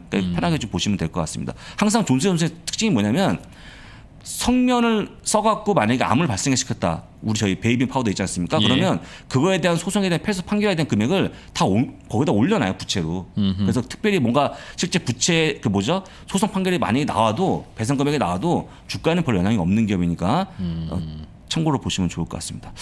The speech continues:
Speaker 1: 테슬라 내용인데요. 테슬라 이것도 제가 지금 잘 모르겠는데 삼십만 대, 삼십만 대에 대한 지금 리콜이 들어갔는데요. 소프트웨어 업데이트만 하면 된답니다.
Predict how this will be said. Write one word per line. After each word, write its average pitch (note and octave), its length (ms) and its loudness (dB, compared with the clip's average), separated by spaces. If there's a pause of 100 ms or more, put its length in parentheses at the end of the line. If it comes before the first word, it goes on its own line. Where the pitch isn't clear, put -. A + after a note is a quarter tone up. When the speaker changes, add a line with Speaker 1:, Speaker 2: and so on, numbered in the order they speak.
(300)
Speaker 1:
테슬라 A3+ 360 2
내용인데요. A#2 420 4
테슬라 A3+ 280 2
이것도 D#3 280 0
제가 C3+ 220 2
지금 C#3 120 -2
잘 A2+ 140 0
모르겠는데 A2 680 2 (360)
삼십만 A#3 640 4
대, C3 320 4
삼십만 F3+ 540 2
대에 C#3+ 160 4
대한 C#3 340 2 (380)
지금 G2 180 2
리콜이 - 240 2
들어갔는데요. G#2+ 720 2 (320)
소프트웨어 A3+ 460 2
업데이트만 A#3 560 2
하면 E3 120 4
된답니다. G#2 580 2